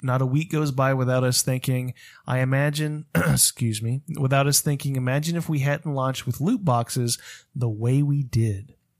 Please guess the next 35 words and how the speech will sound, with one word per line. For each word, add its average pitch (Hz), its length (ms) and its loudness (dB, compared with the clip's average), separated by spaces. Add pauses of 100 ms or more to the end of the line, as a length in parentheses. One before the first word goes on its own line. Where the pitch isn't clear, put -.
(960)
E 196 180 2
A 196 100 2
Dice, 139 640 2
since - 340 2
that 160 200 0
time, 147 240 0
has 135 120 0
been 131 240 -2
cl-, - 220 -8
uh, 135 240 2
releasing 143 440 2
free 196 200 -2
updates 165 420 0
monthly 160 360 -2
despite 143 480 0
negative 135 540 -4
reactions 123 580 -2
at 120 160 -6
launch 170 320 -2
and 160 40 -2
has 151 120 -2
begun 156 380 -2
to 185 60 -2
build 165 260 -2
something 147 420 0
much 214 240 -2
like 170 160 -4
how 156 160 -2
Ubisoft 151 580 0
built 127 240 -2
up 127 180 -2
Rainbow 120 340 -2
Six - 380 -2
over 110 200 -4
time. 156 400 -6